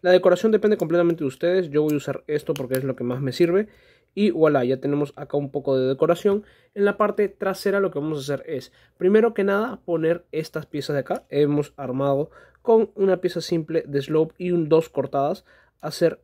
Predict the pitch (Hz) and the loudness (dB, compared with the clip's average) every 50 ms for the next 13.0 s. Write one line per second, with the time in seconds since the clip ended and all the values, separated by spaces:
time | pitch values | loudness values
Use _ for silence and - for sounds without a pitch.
0 | _ _ _ _ - 156 151 147 151 147 - 127 127 131 127 131 131 135 131 131 | _ _ _ _ -4 -2 -2 -2 -2 -4 -4 -4 -2 -4 -4 -6 -8 -10 -12 -10
1 | - - 120 117 113 123 - - _ - 120 131 - - 196 196 196 _ _ _ | -10 -10 -8 -8 -6 -8 -8 -10 _ -14 -12 -10 -2 2 2 2 2 _ _ _
2 | _ _ _ _ 170 170 165 196 180 - 202 190 190 202 202 - - 117 147 151 | _ _ _ _ -2 0 2 2 4 4 4 4 4 2 0 0 -2 -4 -2 0
3 | 143 139 135 - - _ _ _ _ _ _ 139 139 139 143 156 165 - - 156 | 0 0 -2 -4 -8 _ _ _ _ _ _ -8 -6 -4 -4 -4 -4 -4 -2 -2
4 | 151 151 151 151 147 165 156 147 143 135 127 - - - 196 190 202 196 - - | 0 0 0 2 0 0 0 0 -4 -6 -8 -6 2 4 4 4 4 2 -2 0
5 | 165 175 170 - _ _ _ _ 139 139 143 160 156 - 156 156 - - 156 151 | 0 0 0 -2 _ _ _ _ -4 -2 -2 -2 -2 -2 -4 -4 -2 -2 -2 -2
6 | - 156 139 131 135 131 139 147 147 147 160 - - _ _ _ _ - 139 135 | 0 -2 -2 -4 -2 0 2 2 2 2 0 -4 -10 _ _ _ _ -4 -2 -2
7 | 131 135 143 - - 180 170 147 - - - - - 190 196 208 196 - 175 - | 0 -2 -4 0 2 4 4 4 2 0 -6 -2 0 2 2 2 2 0 -2 0
8 | - 160 165 170 170 156 135 117 - 139 139 131 127 123 - - 143 139 131 139 | 2 4 4 4 2 2 -2 -4 -4 -6 -6 -6 -8 -10 -10 -10 -10 -6 -6 -6
9 | 123 - - 123 113 117 107 101 - _ _ _ _ _ _ _ - 185 185 180 | -6 -6 -8 -10 -10 -10 -10 -10 -12 _ _ _ _ _ _ _ 2 4 4 4
10 | 214 214 240 233 233 233 - 240 214 208 202 208 214 214 - - 160 151 - 165 | 4 4 4 4 4 4 4 4 2 2 2 0 -4 -4 -2 -2 -2 0 0 0
11 | 165 - - - 165 - - 165 - - 165 156 - 196 190 196 208 - - - | -2 -2 -4 -8 -8 -6 -6 -8 -10 -10 -14 -6 0 2 2 4 2 0 -4 -14
12 | - - _ - - 185 175 165 151 165 - - 175 160 139 127 - 143 139 - | -20 -20 _ -8 -2 0 0 2 2 2 2 2 0 0 0 0 -2 -2 -4 -4